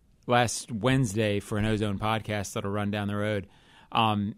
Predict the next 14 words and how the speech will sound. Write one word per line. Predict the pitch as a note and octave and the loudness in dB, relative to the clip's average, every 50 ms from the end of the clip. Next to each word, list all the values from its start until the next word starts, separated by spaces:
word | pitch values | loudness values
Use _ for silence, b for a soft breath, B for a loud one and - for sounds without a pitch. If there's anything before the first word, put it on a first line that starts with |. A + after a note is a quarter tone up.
| _ - - _ _ _ _ _ _ _ _ _ _ _ _ _ _ | _ -20 -20 _ _ _ _ _ _ _ _ _ _ _ _ _ _
you | D#3 C3+ | 0 2
know, | B2+ | 2
and | C3 C#3+ C#3 C3 C3 C3 C3 - - - | 2 2 0 0 -2 -4 -4 -4 -4 -2
his, | - C#3+ D#3 D#3 D#3+ - C3+ - - - _ _ _ _ | 0 2 2 2 2 2 -2 -14 -16 -20 _ _ _ _
his | D3+ D#3 C#3+ B2 | -2 -2 0 0
story | - - - - - D#3 D#3 D#3+ D#3+ D3+ D3 C3+ | -2 -2 -4 0 2 4 6 6 6 8 6 6
of, | B2+ B2 A#2 G2+ G2+ - | 6 4 0 -2 -6 -6
of, | - C#3+ B2+ A#2+ A#2 G2 G2+ | -2 2 2 2 2 2 2
uh, | A2+ A#2 A2 | 2 2 2
why | G2+ F#2+ G#2+ A2+ A#2+ B2 A#2+ | 2 2 2 4 4 4 2
he | A2 A2+ G#2+ | 2 -2 -6
took | - - - C#3 - - | -6 -4 -6 -6 -6 -4
this | A#2+ G#2+ F#2+ - | -8 -6 -6 -8
job | - - A2+ G#2+ G#2+ G#2 G2+ G2+ F#2 | -8 -4 -2 0 0 0 -2 -2 -4